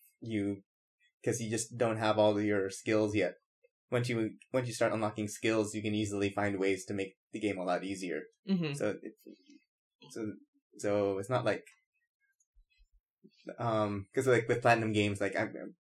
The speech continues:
Speaker 1: if you play, like, Bayonetta or, it, or, um, they didn't do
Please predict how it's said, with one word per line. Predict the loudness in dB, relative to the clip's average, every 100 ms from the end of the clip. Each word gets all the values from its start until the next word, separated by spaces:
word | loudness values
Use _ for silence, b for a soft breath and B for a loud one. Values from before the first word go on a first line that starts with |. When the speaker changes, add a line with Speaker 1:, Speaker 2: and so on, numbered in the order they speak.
| _
Speaker 1:
if | -14
you | -10
play, | -4 -2
like, | 0 2
Bayonetta | 4 4 4 4 4
or, | 4 0 -6 _ _ _ _
it, | -8 -4
or, | -2 -4 -8 _ -12
um, | -8 -6 -8 -10 -16 -20 _ _ _ _ _ _ _ _ _ _ _ _
they | 6
didn't | 6 8
do | 6